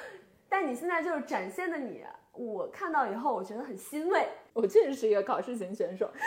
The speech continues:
Speaker 2: 啊，咱们这边在需要表现的时候总是能提供好的表现，但是日常呢，就是我觉得日常是需要缓慢的，日常也这么急的话，人容易短寿。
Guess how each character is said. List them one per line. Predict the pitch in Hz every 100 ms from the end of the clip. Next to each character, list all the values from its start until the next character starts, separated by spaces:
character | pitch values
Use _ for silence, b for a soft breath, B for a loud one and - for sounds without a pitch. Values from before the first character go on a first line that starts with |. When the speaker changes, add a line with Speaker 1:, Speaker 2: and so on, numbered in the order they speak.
| 807 B
Speaker 2:
啊， | 233
咱 | 226 226
们 |
这 | 277 294
边 | 294
在 | 294 285 254
需 | 262 - 311
要 | 302 240
表 | -
现 | - 339
的 | 247 226
时 | 202
候 | 247 214
总 | 214
是 | 196 277
能 | 233 214
提 | - 208
供 | 262 269
好 | 180
的 | 208
表 | 226 -
现， | 247 247
但 | 302
是 |
日 | 330 381
常 | 247 233 175
呢， | 202 214 b b b b b b
就 | - 285 269
是 | - 247 226 220 208 208 208
我 | 220
觉 | 226
得 | 285
日 | 339
常 | 277 214
是 | 196 254
需 | -
要 | 277 269 240
缓 | 226 151
慢 | 214 233 214
的， | 180 120 113
日 | 277
常 | 220 220
也 | 214
这 | 226
么 | 220
急 | 202 175
的 | 185
话， | 220 220 190
人 | 185
容 | 208 208
易 | 240
短 | 226 180
寿。 | 185 - 277 208